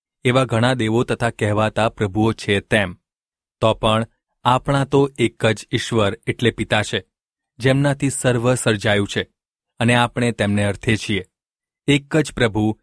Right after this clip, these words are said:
એટલે ઈસુ ખ્રિસ્ત છે, જેમને આશ્રય સર્વ છે અને આપણે પણ તેમને આશ્રયે છીએ. પણ સર્વ માણસોમાં એવું જ્ઞાન નથી. કેટલાક લોકોને હજુ સુધી મૂર્તિનો પરિચય હોવાથી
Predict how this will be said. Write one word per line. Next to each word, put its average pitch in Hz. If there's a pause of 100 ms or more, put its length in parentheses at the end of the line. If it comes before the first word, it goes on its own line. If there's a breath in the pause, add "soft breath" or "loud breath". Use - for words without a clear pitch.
(220)
એટલે 120 (120)
ઈસુ 123
ખ્રિસ્ત -
છે, 110 (720)
જેમને 120
આશ્રય 143
સર્વ 110
છે 104 (420)
અને 123 (120)
આપણે 127
પણ 123
તેમને 101
આશ્રયે 110
છીએ. 101 (600)
પણ 151
સર્વ 156
માણસોમાં 117
એવું 113
જ્ઞાન 104
નથી. 98 (580)
કેટલાક 147
લોકોને 113 (260)
હજુ 135
સુધી 165
મૂર્તિનો 123
પરિચય 107
હોવાથી 104